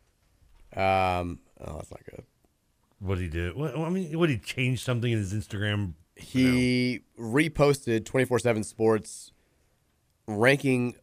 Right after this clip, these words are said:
Speaker 1: of the college football coaches on the hot seat, which has Scott Satterfield at number four. And he just said, "Oh, my."
Speaker 2: Well, it's, so, I mean, I don't think I'd take nothing out of that.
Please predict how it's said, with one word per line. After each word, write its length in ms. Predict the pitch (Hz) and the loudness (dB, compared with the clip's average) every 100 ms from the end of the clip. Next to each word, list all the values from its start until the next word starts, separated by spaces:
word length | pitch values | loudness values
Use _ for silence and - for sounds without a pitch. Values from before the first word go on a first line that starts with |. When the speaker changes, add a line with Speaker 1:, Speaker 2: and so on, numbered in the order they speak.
| - | -2
Speaker 1:
of 160 | 117 | -2
the 80 | 107 | -2
college 240 | - 127 117 | 4 4 4
football 220 | 120 117 | 2 0
coaches 340 | - 113 113 | 2 0 0
on 140 | 104 104 | -4 -2
the 80 | |
hot 240 | 90 104 - | 2 2 0
seat, 320 | 98 90 87 | -4 -4 -4
which 180 | - 104 | -6 -4
has 220 | 110 104 | 0 0
Scott 220 | - 113 104 | 0 0 0
Satterfield 300 | 110 104 107 | 0 0 -2
at 80 | 98 | -2
number 200 | 98 92 | -4 -6
four. 500 | - 98 82 76 - _ _ - 113 - | -6 -6 -6 -10 -16 _ _ -18 -18 -6
And 120 | 104 | -2
he 60 | 104 | -2
just 200 | 98 98 | -2 -2
said, 160 | 104 95 | -2 -2
"Oh, 100 | 95 | -4
my." 360 | 87 73 67 - _ _ _ _ _ _ _ - | -4 -8 -10 -16 _ _ _ _ _ _ _ -8
Speaker 2:
Well, 300 | 190 254 285 226 | -2 2 2 0
it's, 360 | - - - - _ - _ _ - | -8 -20 -20 -20 _ -20 _ _ -16
so, 460 | - 76 110 196 | -6 0 2 2
I 20 | |
mean, 140 | 202 196 | 0 -2
I 160 | 208 226 | 0 2
don't 100 | 175 | 2
think 160 | 113 | 2
I'd 160 | 101 110 | 2 2
take 180 | - 78 | 0 -16
nothing 240 | 60 64 | -16 -16
out 140 | 60 60 | -14 -12
of 80 | 58 | -12
that. 320 | 58 60 | -14 -16